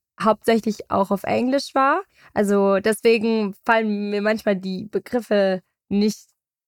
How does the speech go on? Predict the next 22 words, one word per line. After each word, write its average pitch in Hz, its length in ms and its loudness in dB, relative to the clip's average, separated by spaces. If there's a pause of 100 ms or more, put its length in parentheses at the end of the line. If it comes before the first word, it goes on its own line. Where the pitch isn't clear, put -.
(180)
direkt 220 380 -4
ein. 370 500 0 (100)
Aber 294 160 4
das 330 220 -2
klingt 359 240 -2
immer 330 180 2
so 294 80 -2
angeberisch, 294 640 2
aber 285 140 4
ist 277 100 -6
gar 311 180 2
nicht 339 160 0
so 262 80 2
gemeint, 262 440 0
weil 220 260 2
es - 220 -6
ist - 80 -14
ja 233 160 -2
wirklich, 247 400 -2
ich - 80 -20
hab 208 160 -2
halt, 196 220 -2